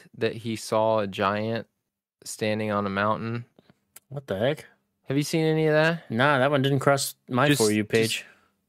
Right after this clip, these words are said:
Speaker 1: do a quick Google search. Uh, TikToker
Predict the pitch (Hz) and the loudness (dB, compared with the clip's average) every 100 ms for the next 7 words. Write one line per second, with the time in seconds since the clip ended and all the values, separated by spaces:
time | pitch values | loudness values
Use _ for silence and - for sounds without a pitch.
0 | - 151 151 123 113 - 135 131 - - | 0 2 6 6 4 0 0 0 -4 -20
1 | - _ _ _ _ _ _ 104 107 110 | -20 _ _ _ _ _ _ -16 -14 -6
2 | 117 107 107 101 101 98 - - 104 101 | -4 0 0 2 0 -2 -6 -2 0 0
3 | - - - - 104 101 101 98 95 - | -4 -10 -10 -6 -2 0 0 0 -4 -8
4 | _ _ _ _ _ _ _ _ _ _ | _ _ _ _ _ _ _ _ _ _
5 | - 143 135 131 120 - 117 | 0 0 2 2 2 0 -6